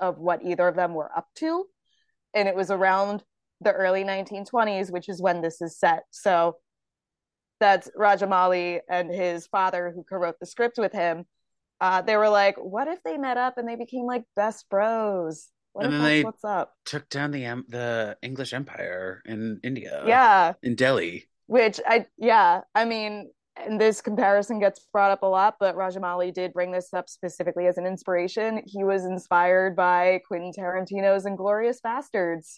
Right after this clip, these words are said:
Speaker 1: to
Speaker 2: <gasps>
Speaker 1: do fictional
Speaker 2: You know,
Speaker 1: history.
Speaker 2: yes. Um, there,
Speaker 1: Mm-hmm. Yeah.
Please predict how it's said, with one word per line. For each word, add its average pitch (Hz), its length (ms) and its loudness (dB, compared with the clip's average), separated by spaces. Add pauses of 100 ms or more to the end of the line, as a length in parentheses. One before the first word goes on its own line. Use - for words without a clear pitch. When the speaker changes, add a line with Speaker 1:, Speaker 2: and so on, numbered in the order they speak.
(220)
Speaker 1:
to 180 360 2
Speaker 2:
<gasps> - 40 -14
Speaker 1:
do 180 320 -2 (120)
fictional 143 320 0
Speaker 2:
You 135 60 6
know, 131 280 4
Speaker 1:
history. 160 360 0 (140)
Speaker 2:
yes. 123 480 0 (180)
Um, 147 440 6
there, 147 320 4
Speaker 1:
Mm-hmm. 226 260 -2 (220)
Yeah. 180 260 4